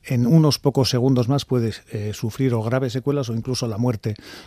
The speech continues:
Es decir, es un mecanismo que no deja lesiones externas o puede no dejar lesiones externas, sobre todo si debido a la sorpresa el,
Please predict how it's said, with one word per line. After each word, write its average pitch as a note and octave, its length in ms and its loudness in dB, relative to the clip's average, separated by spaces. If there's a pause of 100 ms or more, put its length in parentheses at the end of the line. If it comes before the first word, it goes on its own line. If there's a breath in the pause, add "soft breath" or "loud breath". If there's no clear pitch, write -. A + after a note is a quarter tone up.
Es - 60 -18
decir, C3 280 0
es C3+ 140 0
un D3 100 4
mecanismo D3 540 4
que C3 100 2
no C3+ 140 4
deja B2+ 260 0
lesiones A#2 440 -4
externas D#3 380 -2
o A2 60 -4
puede B2+ 320 4
no B2 160 2
dejar A#2 300 -4 (360 loud breath)
lesiones B2 380 -2
externas, D#3 400 2
sobre A#2+ 220 0
todo C#3 260 4 (360 loud breath)
si B2 200 0
debido B2+ 300 4
a - 20 6
la B2 80 4
sorpresa B2 480 0
el, A#2 180 0